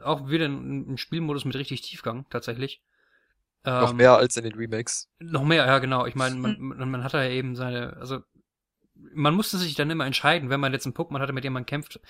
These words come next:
Speaker 1: äh, und das man für Wettbewerbe verwendet. Man muss natürlich bei Attacken dann drauf achten, kann ich die jetzt so verwenden, kann ich die für Wettbewerbe verwenden, weil die Attacken hat natürlich unterschiedliche Effekte, je nachdem, äh, ob Kampf oder Wettbewerb. Und da kann natürlich eine Attacke, die im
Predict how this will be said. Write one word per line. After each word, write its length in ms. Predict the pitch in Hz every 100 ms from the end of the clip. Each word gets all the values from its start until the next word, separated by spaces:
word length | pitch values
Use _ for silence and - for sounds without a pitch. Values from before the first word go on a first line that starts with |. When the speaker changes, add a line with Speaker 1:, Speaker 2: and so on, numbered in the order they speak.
| - - - -
Speaker 1:
äh, 100 | 139
und 240 | 123 190 190
das 100 | 143
man 100 | 127
für 120 | 120
Wettbewerbe 380 | 123 123 120 113
verwendet. 300 | 120 120 120
Man 100 | 120
muss 140 | 139
natürlich 240 | 131 127 -
bei 140 | 117
Attacken 300 | 117 165 139
dann 120 | 123 117
drauf 140 | 117
achten, 360 | 127 - 117 -
kann 140 | 127
ich 80 | 120
die 80 | 123
jetzt 160 | 123 -
so 120 | 123
verwenden, 280 | 131 143 131
kann 100 | 127
ich 80 | -
die 80 |
für 140 | 123 123
Wettbewerbe 420 | 123 131 127 131
verwenden, 260 | 131 131 139
weil 140 | 120 120 - - - _ -
die 80 | 139
Attacken 260 | 143 156
hat 80 | 147
natürlich 300 | 147 156 151
unterschiedliche 500 | 135 143 156 143 135
Effekte, 260 | 139 156 139
je 120 | 127
nachdem, 400 | 131 - 131 131
äh, 460 | 127 131 127 127 127
ob 160 | 127
Kampf 220 | - 131 -
oder 140 | 135
Wettbewerb. 420 | - 123 120 110
Und 60 | 120
da 80 | 120
kann 120 | 127
natürlich 240 | 123 127
eine 100 | 120
Attacke, 240 | 120 127 120
die 100 | 120
im 140 | 117